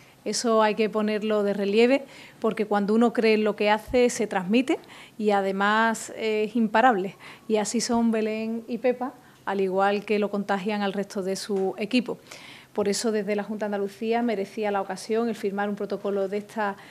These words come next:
eh, características para facilitar, no para ser un obstáculo. ¿Cuántas veces a la hora de hacer una actividad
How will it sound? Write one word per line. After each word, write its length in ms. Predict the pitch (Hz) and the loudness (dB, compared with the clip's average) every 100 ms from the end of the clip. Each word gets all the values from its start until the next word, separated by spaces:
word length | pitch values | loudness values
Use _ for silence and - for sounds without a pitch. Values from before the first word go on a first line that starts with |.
| - 151 | -20 -8
eh, 300 | 220 214 196 | -2 0 -2
características 880 | 208 208 202 208 196 226 262 269 269 - - - | -2 -2 -2 -2 -4 -2 -2 0 0 -2 -20 -10
para 300 | - 214 202 | 0 2 2
facilitar, 680 | 196 226 220 202 202 226 - - - - | 0 -4 -4 -2 0 0 -2 -14 -10 0
no 180 | 240 247 | 0 4
para 200 | 254 247 | 2 2
ser 200 | 262 254 | 2 2
un 100 | 247 | 2
obstáculo. 640 | 254 330 240 196 165 - - - - | 2 2 2 0 -2 -6 -16 -20 -2
¿Cuántas 440 | 226 226 226 208 | 0 2 2 2
veces 240 | 233 233 240 | 0 0 2
a 80 | |
la 100 | 220 | 2
hora 140 | 220 220 | 4 2
de 60 | |
hacer 240 | 214 214 220 | 0 -2 -4
una 120 | 220 | -4
actividad 640 | 214 - 226 226 233 202 | -4 -2 0 2 2 0